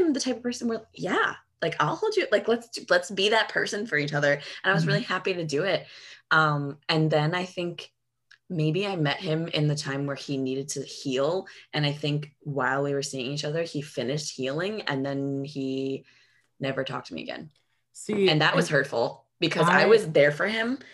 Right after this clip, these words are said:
Speaker 1: and I was, like, ready to, like, help him. And at a moment's notice, he would call me and just, like, rant for, like, an hour. And then when we stopped seeing each other, I was going through something and he was not there for me. And we have not talked since. And if he ever does reach out again, I will say, you know,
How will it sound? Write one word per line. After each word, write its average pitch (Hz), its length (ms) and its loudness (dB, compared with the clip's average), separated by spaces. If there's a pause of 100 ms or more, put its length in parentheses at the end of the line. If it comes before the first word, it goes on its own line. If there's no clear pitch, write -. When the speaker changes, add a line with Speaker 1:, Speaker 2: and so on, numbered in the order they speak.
(220)
Speaker 1:
and 156 240 6
I 165 100 6
was, 160 220 2
like, 143 220 2
ready 160 480 6
to, 156 120 -2
like, 143 160 2
help 160 300 -4
him. 170 200 0
And 156 140 2 (320)
at 160 100 2
a 160 40 2
moment's 160 300 2
notice, 151 200 2
he 156 80 0
would 151 120 0
call 151 260 0
me 147 160 2
and 143 80 -2
just, 147 180 -4
like, 143 100 -6
rant 135 360 -4
for, 139 200 -6
like, 135 140 -6
an 139 160 -4
hour. 151 460 0 (400)
And 165 280 2
then 160 520 2
when 156 220 4
we 156 80 0
stopped 151 280 -4
seeing 156 220 -2
each 180 120 -6
other, 143 320 -4
I 143 180 4
was 165 160 4
going 139 280 0
through 135 120 -2
something 139 420 -6
and 139 120 -4
he 151 140 -2
was 139 180 -2
not 131 280 0
there - 160 -6
for - 140 -14
me. 73 300 -8 (240)
And 151 120 2
we 147 100 6
have 147 120 0
not 143 160 -2
talked 147 240 -6
since. - 380 -2
And 143 200 -2
if 170 120 2
he 175 120 2
ever 220 240 4
does 190 240 0
reach 190 160 -6
out 160 140 2
again, 180 300 2
I 156 80 2
will 170 240 2
say, 180 340 2
you 147 80 0
know, 147 300 0